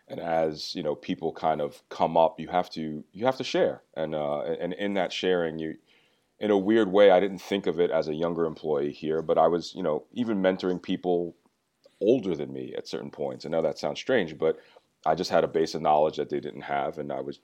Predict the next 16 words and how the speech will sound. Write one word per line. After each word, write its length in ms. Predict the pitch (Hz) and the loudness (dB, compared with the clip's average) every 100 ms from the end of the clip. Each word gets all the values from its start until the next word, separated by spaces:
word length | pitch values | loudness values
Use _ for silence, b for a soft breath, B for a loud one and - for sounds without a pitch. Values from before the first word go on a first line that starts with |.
| _ _ _ _ | _ _ _ _
able 280 | 71 76 76 | -8 -6 -6
to 140 | - 78 | -6 -6
share 400 | - 73 78 76 | -2 0 2 0
and, 120 | 71 - | -4 -12
and 200 | 73 69 | -12 -4
build, 360 | 78 80 80 - - | 0 0 -4 -16 -18
you 80 | 76 | -12
know, 120 | 71 | -10
and 180 | - 73 | -10 2
build 240 | 101 117 | 4 4
things 280 | 78 73 67 | 0 -6 -6
with 220 | 73 98 | -4 -4
them 220 | 69 67 64 | -4 -8 -8
collectively. 640 | 73 76 - 71 67 71 B B B | -4 -4 -2 -6 -6 -8 B B B
So, 140 | - | 2
I, 120 | 156 | 2